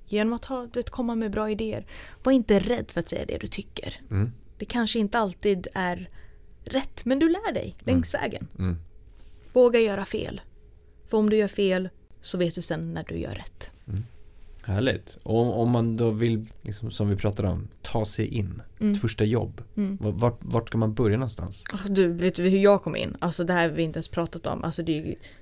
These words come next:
Speaker 1: jätterandom. Jag älskar ju Usher. Alltså älskar Usher sen jag var liten. Jag vann en tävling, eh, med Sony där jag fick se Usher i London.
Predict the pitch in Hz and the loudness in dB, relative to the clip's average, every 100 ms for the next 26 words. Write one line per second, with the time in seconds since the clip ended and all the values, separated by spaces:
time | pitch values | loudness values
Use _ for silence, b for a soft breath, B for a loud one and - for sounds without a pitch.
0 | B 185 175 - - 175 175 - - 202 | B -2 -2 -2 0 6 6 4 -2 -4
1 | b 196 190 175 165 180 151 160 - - | b 6 6 6 4 6 6 4 -2 -4
2 | 175 - 175 - 160 143 - - - - | -6 -6 -2 2 2 0 0 0 0 -6
3 | - 185 160 147 151 - 101 - B B | -6 -2 0 0 -2 -2 -4 -4 B B
4 | B B 214 208 190 175 170 185 185 175 | B B 6 6 4 0 -2 0 0 0
5 | 170 208 196 b b b b - 180 170 | -4 -6 -10 b b b b -4 0 0
6 | 165 175 170 196 175 180 170 180 - 175 | 0 -2 0 0 -2 -2 -2 -2 -2 -2
7 | - 165 175 180 - - | -2 -2 0 -2 -4 -6